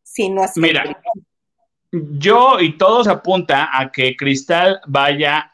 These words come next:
Speaker 2: a, esté dentro de las finalistas. Eso es, eh, un hecho. Eh,
Speaker 1: Ujú.
Speaker 2: sí fue un, un, un accidente,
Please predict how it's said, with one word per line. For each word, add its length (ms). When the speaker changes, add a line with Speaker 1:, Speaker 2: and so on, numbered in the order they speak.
Speaker 2:
a, 160
esté 420
dentro 340
de 80
las 180
finalistas. 680
Eso 340
es, 380
eh, 480
un 200
hecho. 220
Eh, 520
Speaker 1:
Ujú. 160
Speaker 2:
sí 340
fue 220
un, 360
un, 240
un 160
accidente, 840